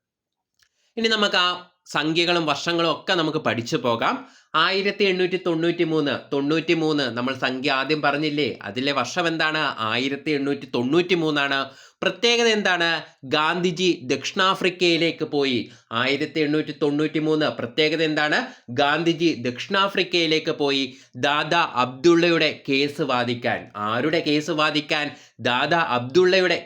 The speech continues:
കേസ് വാദിക്കാൻ. ആയിരത്തി എണ്ണൂറ്റി തൊണ്ണൂറ്റിമൂന്നിൽ ആര്? ഗാന്ധിജി എവിടേക്ക് പോയി? ദക്ഷിണാഫ്രിക്കയിലേക്ക് പോയി. അവിടെ നടന്ന പ്രധാന സംഭവം ഏതാണ്? പീറ്റർ മാരിറ്റ്സ്ബർഗ് റെയിൽവേ സ്റ്റേഷനിൽ വെച്ച് ഗാന്ധിജിയെ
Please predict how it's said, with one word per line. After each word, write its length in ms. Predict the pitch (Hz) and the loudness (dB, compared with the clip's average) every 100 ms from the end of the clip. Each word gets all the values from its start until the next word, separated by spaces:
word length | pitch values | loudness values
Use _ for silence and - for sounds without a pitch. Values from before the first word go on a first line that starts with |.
| - | -4
കേസ് 340 | 139 180 226 190 | -2 -2 0 0
വാദിക്കാൻ. 480 | 160 151 - 147 139 120 - - 131 | 0 0 -2 -4 -4 -10 -10 -2 2
ആയിരത്തി 400 | 156 185 196 202 190 | 2 2 0 2 2
എണ്ണൂറ്റി 300 | 185 185 185 185 | 2 0 0 2
തൊണ്ണൂറ്റിമൂന്നിൽ 800 | 156 180 208 214 196 180 170 135 - - 120 143 | 2 4 2 2 2 2 2 0 -2 -2 0 2
ആര്? 260 | 175 180 175 - - 123 135 | 2 2 2 -2 -10 -2 2
ഗാന്ധിജി 560 | 139 175 185 190 185 135 120 | 4 2 0 0 0 0 0
എവിടേക്ക് 420 | 120 160 202 202 190 | 0 2 2 2 2
പോയി? 260 | 175 165 151 131 113 | 2 4 2 -2 -4
ദക്ഷിണാഫ്രിക്കയിലേക്ക് 1120 | 120 - - 156 151 151 120 139 131 123 120 120 117 | -4 -2 0 2 2 0 -2 -2 0 0 -2 -2 0
പോയി. 240 | 107 95 - - - - 127 | 0 -2 -8 -20 -20 -6 -2
അവിടെ 180 | 160 175 | 0 0
നടന്ന 260 | 165 170 170 170 | 0 0 0 -2
പ്രധാന 400 | 139 123 170 190 202 170 | -6 -4 0 0 0 -2
സംഭവം 400 | 151 175 202 190 180 | -2 2 2 2 0
ഏതാണ്? 340 | 175 170 160 151 - _ _ 185 | 0 2 0 -2 -6 _ _ 2
പീറ്റർ 420 | 202 208 214 208 - - 147 | 2 2 0 0 -4 -6 0
മാരിറ്റ്സ്ബർഗ് 800 | 160 175 214 233 - 175 175 175 175 - 131 | 2 2 2 -2 -2 0 0 2 0 -2 -2
റെയിൽവേ 360 | 143 151 170 190 | 0 2 0 -2
സ്റ്റേഷനിൽ 480 | 185 180 156 165 156 147 | 0 -2 -2 0 0 0
വെച്ച് 260 | 143 156 147 131 - 120 | -2 0 0 0 -6 -2
ഗാന്ധിജിയെ 600 | 123 135 143 147 151 | 0 2 0 2 2